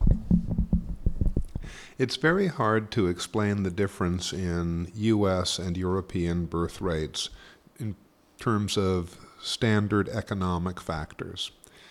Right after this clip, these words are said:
Incomes have been going up in both continents. Uh, living standards have increased in both continents. Uh, housing, availability of cars,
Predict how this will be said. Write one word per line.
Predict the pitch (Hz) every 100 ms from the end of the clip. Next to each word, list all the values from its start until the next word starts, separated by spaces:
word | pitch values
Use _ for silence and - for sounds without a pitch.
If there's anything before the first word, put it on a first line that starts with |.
| - - -
Incomes | 143 156 131 110 107 104
have | 90 85
been | 92
going | 90 90 87 87
up | 82 80
in | 92 82
both | 80 80 82 - - - - - - _
continents. | - 80 - - 87 90 - - - - - - - _
Uh, | 123 90 87 85 - - -
living | 131 156 139
standards | 110 110 95 90 90 90
have | 87 85
increased | 90 - 90 85 - -
in | - 107
both | 95 90 -
continents. | - 95 87 - 82 80 - - - - - - - - - 110
Uh, | 98 98 98 95 - - - -
housing, | - 117 120 123 139 123 120 117 120 113 101 - -
availability | 104 110 110 104 104 107 104
of | 95 -
cars, | - 110 107 107 110 104 -